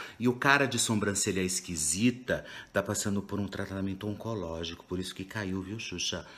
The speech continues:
Olha, meu cabelo também caiu, tô usando uma prótese capilar do meu amigo Zezinho das Próteses Capilares. E saiba que eu sou jornalista,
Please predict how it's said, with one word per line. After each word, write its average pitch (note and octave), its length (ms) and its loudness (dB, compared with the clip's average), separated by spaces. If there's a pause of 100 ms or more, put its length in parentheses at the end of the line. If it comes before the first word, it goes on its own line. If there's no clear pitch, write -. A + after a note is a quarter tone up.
(220)
Olha, F#2 220 0
meu F#2 160 0
cabelo F#2+ 400 0
também F2+ 500 -2
caiu, F2+ 680 -2
tô G2+ 120 -2
usando F#2 280 0
uma F2+ 160 -2
prótese - 360 -6
capilar E2 480 -6
do E2 140 -10
meu F2 180 -2
amigo E2 320 -6
Zezinho E2 460 -6
das D#2+ 240 -6
Próteses D#2+ 380 -6
Capilares. E2 920 -4 (420)
E A2+ 80 2
saiba A2+ 840 8
que - 220 0
eu A#2 120 8
sou A#2 180 4
jornalista, F#2 1120 2